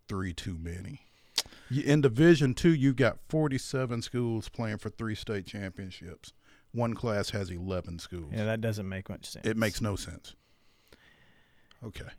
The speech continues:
Speaker 2: Anyway.
Speaker 1: Anyway.
Speaker 2: He's gonna digress on that one.
Speaker 1: Uh, yeah, uh, yeah,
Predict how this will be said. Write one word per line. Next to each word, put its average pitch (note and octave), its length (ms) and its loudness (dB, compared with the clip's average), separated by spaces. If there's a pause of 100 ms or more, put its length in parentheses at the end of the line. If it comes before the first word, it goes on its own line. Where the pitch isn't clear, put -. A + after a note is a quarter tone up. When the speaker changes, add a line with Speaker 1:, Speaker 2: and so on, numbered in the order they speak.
Speaker 2:
Anyway. G#2 480 -2
Speaker 1:
Anyway. G2 600 2
Speaker 2:
He's C#3 160 6
gonna C3 180 2
digress A2+ 480 2
on G#2 120 0
that A2 260 0
one. F#2+ 200 -4
Speaker 1:
Uh, A2+ 60 2
yeah, A2+ 280 6
uh, G2 400 -2 (100)
yeah, F#2 260 -4